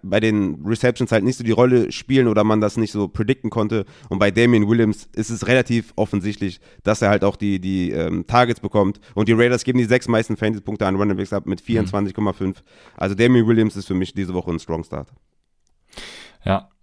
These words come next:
Speaker 2: Als du, äh, gesagt hast, ey, ich nehm Damian, hab ich tatsächlich Damian Harris, äh, vermutet zuerst und, und dachte mir nur, oh Gott, oh Gott, bitte nicht. Äh, <laughs> ich hab mir jetzt
Speaker 1: Ach so.
Speaker 2: aufgeschrieben, wer alles ausfallen soll in der O-Line, äh, um dagegen zu reden, aber, äh, Damian Williams hatte ich natürlich auch als meinen,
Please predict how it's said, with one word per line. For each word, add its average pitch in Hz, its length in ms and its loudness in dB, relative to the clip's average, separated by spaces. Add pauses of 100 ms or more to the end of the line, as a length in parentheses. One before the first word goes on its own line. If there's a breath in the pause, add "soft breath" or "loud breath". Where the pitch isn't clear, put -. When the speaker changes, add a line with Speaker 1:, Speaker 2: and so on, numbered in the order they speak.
(380 loud breath)
Speaker 2:
Als 117 200 -2
du, 131 200 4
äh, 123 220 8
gesagt 123 320 2
hast, 127 140 2
ey, 127 100 -2
ich 127 100 -2
nehm 120 140 0
Damian, 123 540 0
hab 117 120 2
ich 123 60 -4
tatsächlich 120 400 0
Damian 123 300 2
Harris, 131 400 0
äh, 107 120 -4
vermutet 117 520 -2
zuerst 120 480 0
und, 110 240 -2
und 107 280 -4
dachte 120 220 0
mir 113 140 2
nur, 110 200 2
oh 107 120 0
Gott, 131 180 4
oh 113 60 2
Gott, 95 320 -2
bitte 127 180 0
nicht. 147 380 0 (520 loud breath)
Äh, 104 360 4 (240)
<laughs> 98 320 -4
ich - 120 -8
hab 131 80 0
mir 127 80 2
jetzt 120 180 2
Speaker 1:
Ach - 60 6
so. 143 60 2
Speaker 2:
aufgeschrieben, 143 360 0
wer 156 140 4
alles 151 180 -2
ausfallen 147 420 2
soll 113 140 6
in 113 80 2
der 107 120 2
O-Line, 120 460 2
äh, - 40 -20
um 120 400 -2
dagegen 139 340 2
zu 110 120 0
reden, 120 260 4
aber, 113 420 6
äh, 110 140 4
Damian 131 340 4
Williams 156 260 4
hatte 139 140 2
ich - 60 -4
natürlich 123 280 0
auch 113 140 0
als 117 160 2
meinen, 107 300 2